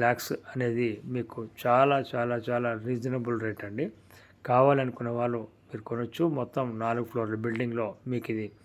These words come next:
ఫస్ట్ ఫ్లోర్, థర్డ్ ఫ్లోర్, ఫోర్త్ ఫ్లోర్లో అవైలబిలిటీ ఉందండి. మరిన్ని వివరాలకి నన్ను కాంటాక్ట్ చేయండి. ప్రాపర్టీ చూపించడానికి ఎలాంటి పైసలు తీసుకోవడం జరగదండి. ప్రాపర్టీ కొంటే మటుకు మాది టూ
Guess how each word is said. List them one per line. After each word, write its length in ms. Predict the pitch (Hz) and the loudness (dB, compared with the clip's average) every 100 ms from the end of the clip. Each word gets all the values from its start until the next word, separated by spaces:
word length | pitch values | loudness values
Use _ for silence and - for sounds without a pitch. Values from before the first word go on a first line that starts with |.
| - - _ - | -20 -20 _ -2
ఫస్ట్ 240 | 127 - - | -2 -2 -4
ఫ్లోర్, 240 | 147 135 139 - | 2 2 0 2
థర్డ్ 220 | 120 120 110 | 4 4 2
ఫ్లోర్, 240 | 123 127 - - | 0 0 -4 -4
ఫోర్త్ 300 | 123 120 - | -2 -2 -4
ఫ్లోర్లో 340 | - 117 113 117 107 - | -4 0 0 -2 -4 -2
అవైలబిలిటీ 500 | 123 120 113 113 110 107 | 2 2 2 -2 -2 -4
ఉందండి. 340 | 107 104 143 220 - - - - - - | -4 -4 -2 -2 -6 -20 -18 -16 -16 -4
మరిన్ని 280 | 123 139 139 135 139 | 2 2 2 0 -2
వివరాలకి 600 | 123 117 117 110 110 113 110 - _ 120 | 0 2 2 2 0 -4 -8 -8 _ -6
నన్ను 220 | 113 104 104 | -4 -6 -6
కాంటాక్ట్ 340 | 117 113 123 - | -2 2 2 0
చేయండి. 240 | 117 160 233 - _ _ | 0 2 2 -4 _ _
ప్రాపర్టీ 420 | 117 110 120 113 123 117 | 0 4 4 2 -2 -2
చూపించడానికి 600 | 117 107 - 117 104 - - - | -4 -4 -6 -6 -6 -8 -8 -4
ఎలాంటి 340 | 120 110 107 107 - - | -2 -2 -4 -10 -14 -12
పైసలు 360 | 120 107 120 107 107 | -10 -6 -6 -8 -8
తీసుకోవడం 380 | 120 - 107 110 | -8 -6 -6 -4
జరగదండి. 400 | 107 107 120 190 226 - - | -4 -2 0 0 0 -2 2
ప్రాపర్టీ 380 | 117 123 110 117 | 2 2 -2 -4
కొంటే 200 | 117 110 110 | -4 -4 -4
మటుకు 240 | 107 - 117 | -4 -6 -4
మాది 220 | 107 107 107 | -4 -4 -8
టూ 80 | - | -4